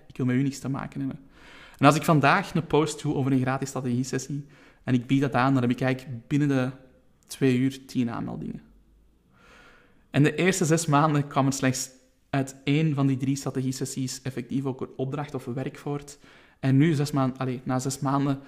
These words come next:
had ik een closing rate van plus zeventig procent uit diezelfde strategie-sessies. Om maar aan te geven, ja, het kost tijd voordat je het vertrouwen wint van je doelgroep. En het kost tijd om een netwerk te bouwen,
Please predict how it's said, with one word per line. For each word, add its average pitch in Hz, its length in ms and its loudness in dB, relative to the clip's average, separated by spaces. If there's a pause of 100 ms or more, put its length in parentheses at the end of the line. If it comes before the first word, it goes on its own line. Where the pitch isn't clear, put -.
(340)
had 127 200 -4
ik 131 120 0
een 131 420 2
closing 135 420 2
rate 131 200 0
van 110 140 -6
plus 135 240 -4
zeventig 131 440 -6
procent - 500 -8
uit 123 120 -8
diezelfde 135 380 -8
strategie-sessies. - 920 -12 (800)
Om 175 120 2
maar 180 120 6
aan 160 200 8
te 170 100 -4
geven, 151 420 2 (300)
ja, 135 340 -2
het - 140 -16
kost - 300 -4
tijd - 520 -10 (260)
voordat 135 240 0
je 135 60 2
het 139 200 -2
vertrouwen 131 420 -2
wint 143 140 0
van 135 160 0
je 131 180 2
doelgroep. 151 300 -4
En 139 80 -2
het 135 120 -2
kost - 280 -8
tijd 156 260 -2
om 147 100 0
een 135 80 2
netwerk 139 380 -4
te 139 80 -8
bouwen, 127 340 -4